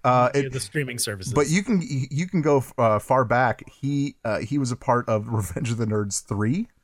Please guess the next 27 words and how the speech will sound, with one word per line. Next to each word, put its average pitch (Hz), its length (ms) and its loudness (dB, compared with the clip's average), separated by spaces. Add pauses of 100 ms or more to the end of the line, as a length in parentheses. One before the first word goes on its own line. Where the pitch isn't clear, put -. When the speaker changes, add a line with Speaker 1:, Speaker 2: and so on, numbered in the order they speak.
(720)
Speaker 2:
Oh, 143 140 -4
Speaker 1:
Sure. 190 140 -4
Speaker 2:
wow. 107 220 -12
Speaker 1:
It, 165 160 -6
it 143 60 2
needed, 156 340 2
I, 131 100 4
it 139 220 0
needed 156 220 2
a 123 60 2
producer. 110 400 0
Sure, 123 320 -4
why 110 180 -6
not, 113 240 -8
right? 104 220 -8 (320)
Um, 110 380 4
and 120 140 4
then, 120 200 4
uh, 110 640 2 (220)
uh, 123 60 0
Leatherface, 127 680 2
uh, 110 140 2
t-, - 140 -4
the 107 140 -4
Texas - 280 -2
Chainsaw 117 320 2
Massacre 110 460 -2